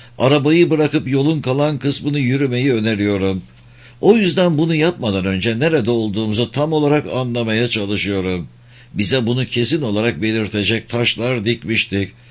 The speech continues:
Fakat önce bunlardan birini bulmam gerek. Ufukta görünecekler, bilirsiniz.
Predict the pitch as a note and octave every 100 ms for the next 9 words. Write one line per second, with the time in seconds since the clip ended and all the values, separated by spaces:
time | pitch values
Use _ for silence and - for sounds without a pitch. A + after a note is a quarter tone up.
0 | - - A#2+ C3+ C#3 D3 C3+ C3+ C#3+ C#3+
1 | D3 C#3+ E3+ D#3 D#3+ D3+ C3 C3 B2 A2+
2 | A2+ G2+ G2+ G2 G2 - - - - -
3 | - A#2+ A2+ A3+ - C3+ B2+ C#3+ D3+ D#3
4 | D3+ F3 B2 G2 E2+ A#2+ E3+ C#3+ A#2+ F2
5 | D#2 -